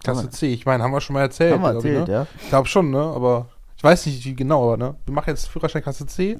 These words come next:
Speaker 2: Ja.
Speaker 1: Sind jetzt mit unseren, sag mal, die, die Auffrischkurse bei, ne? Sechs, sechs, sechs mal zwei Stunden. Oder sechs mal zwei Unterrichtseinheiten.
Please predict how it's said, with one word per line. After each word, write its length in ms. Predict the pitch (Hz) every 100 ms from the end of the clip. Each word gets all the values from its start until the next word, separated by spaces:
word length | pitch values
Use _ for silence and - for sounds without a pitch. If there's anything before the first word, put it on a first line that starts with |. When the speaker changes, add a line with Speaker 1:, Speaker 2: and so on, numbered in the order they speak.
| 90
Speaker 2:
Ja. 240 | 107 76 - -
Speaker 1:
Sind 160 | - 147
jetzt 140 | 147
mit 80 | 147
unseren, 400 | 151 139 135 131 - - - - - - - -
sag 80 |
mal, 100 | 143
die, 200 | 139 131 123
die 160 | 135
Auffrischkurse 800 | 131 156 - 180 - - 202 180
bei, 500 | 160 165 175 190 214 - - - - -
ne? 280 | - 160 156
Sechs, 220 | 127 139 -
sechs, 260 | 143 -
sechs 260 | 139 143 -
mal 320 | 139 131 135
zwei 220 | 127 131
Stunden. 420 | 131 165 180 196 220 - - - - _ - - - - - - -
Oder 80 | 120
sechs 160 | 127
mal 80 | 139
zwei 240 | - 131 131
Unterrichtseinheiten. 720 | 151 156 147 147 147 143